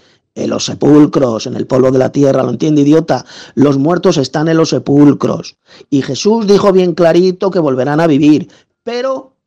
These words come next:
cuando resuciten. Resuciten, esa es la doctrina bíblica, la correcta. La resurrección de los muertos, no la doctrina satánica,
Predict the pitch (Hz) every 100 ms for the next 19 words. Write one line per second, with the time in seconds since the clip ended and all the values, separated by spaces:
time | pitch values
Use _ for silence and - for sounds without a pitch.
0 | _ 160 175 175 175 185 - - 156 180
1 | 175 - - - 160 170 - - 185 170
2 | - - 170 143 110 - _ _ _ _
3 | 147 147 175 190 190 - - 170 160 185
4 | 175 175 180 151 151 151 160 156 147 139
5 | 165 160 147 160 156 147 156 - 135 143
6 | 165 - - - - - - _ _ -
7 | 131 139 143 131 143 127 123 - 151 156
8 | 160 151 139 143 147 - 127 131 131 160
9 | 170 160 143 170 151 143 - 139 131 160
10 | 175 131 104 - -